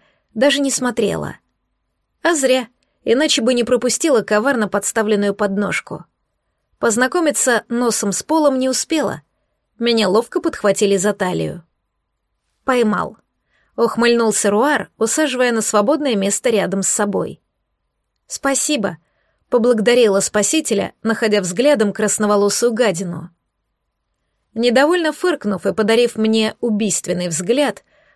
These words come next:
Махалат отвернулась и сделала вид, что внимательно слушает выступление Германа. Выяснять отношения было не время и не место. Я собиралась тоже сделать вид, что мне безумно интересно послушать о перспективах развития торговли с гномами,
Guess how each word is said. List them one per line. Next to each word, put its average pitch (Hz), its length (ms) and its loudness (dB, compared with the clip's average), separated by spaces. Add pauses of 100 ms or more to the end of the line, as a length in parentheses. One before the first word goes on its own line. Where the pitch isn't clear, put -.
(120)
Махалат 285 540 0
отвернулась 269 880 0 (340)
и 220 120 0
сделала 254 440 4
вид, 302 300 0
что - 240 -2
внимательно 262 680 0
слушает 240 500 0
выступление 208 680 0
Германа. 185 640 -4 (1080)
Выяснять 269 500 2
отношения 277 800 -2
было 277 280 2
не 254 100 -2
время 302 260 0
и - 160 -6
не 233 140 -2
место. - 420 -6 (680)
Я 262 200 4
собиралась 294 500 2
тоже 320 220 0
сделать 208 460 0
вид, 254 240 -4
что - 180 -4
мне 214 140 2
безумно 240 340 0
интересно 220 500 0
послушать 208 540 -4
о 190 60 -2
перспективах 220 640 -2
развития 208 460 0
торговли 202 420 2
с 180 100 0
гномами, 202 600 -2